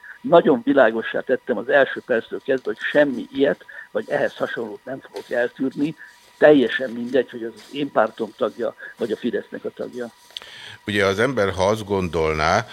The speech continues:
Speaker 2: hogy ezzel véget ér a történet, akkor nagyon téved, mert természetesen a politika az nem így működik, hanem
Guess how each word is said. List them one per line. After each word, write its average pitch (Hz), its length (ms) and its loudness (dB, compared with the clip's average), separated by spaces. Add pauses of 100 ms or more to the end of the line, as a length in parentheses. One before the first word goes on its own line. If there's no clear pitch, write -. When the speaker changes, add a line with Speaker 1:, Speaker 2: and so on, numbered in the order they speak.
(120)
Speaker 2:
hogy 71 160 -8
ezzel 87 300 -2
véget 90 400 -2
ér 85 100 -4
a 78 140 -4
történet, 87 600 -6
akkor 78 240 -6
nagyon 85 380 -4
téved, 82 500 -4 (300)
mert 78 160 -8
természetesen 85 680 -4
a 73 60 -6
politika 87 720 -4
az - 160 -4
nem 101 320 -2 (120)
így 90 400 -8
működik, 101 760 -10 (260)
hanem 101 420 -4